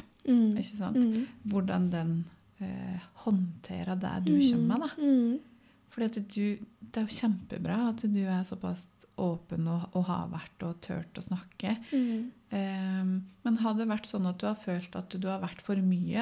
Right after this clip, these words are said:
Speaker 2: at du på en måte, eh, at nå må jeg bremse litt med det jeg sier, og nå er jeg for åpen?
Speaker 1: Ja, det har jeg kjent på flere ganger.
Speaker 2: Mhm.
Speaker 1: Eh,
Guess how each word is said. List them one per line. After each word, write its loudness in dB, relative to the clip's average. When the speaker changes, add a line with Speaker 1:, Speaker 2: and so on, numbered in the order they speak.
Speaker 2:
at -2
du 0
på -4
en 2
måte, -2
eh, -2
at -6
nå 0
må 0
jeg -2
bremse -2
litt -10
med -4
det -6
jeg -4
sier, -6
og -2
nå -2
er -2
jeg -6
for -6
åpen? -8
Speaker 1:
Ja, 6
det 6
har 6
jeg 4
kjent 0
på 0
flere 0
ganger. 2
Speaker 2:
Mhm. 6
Speaker 1:
Eh, 2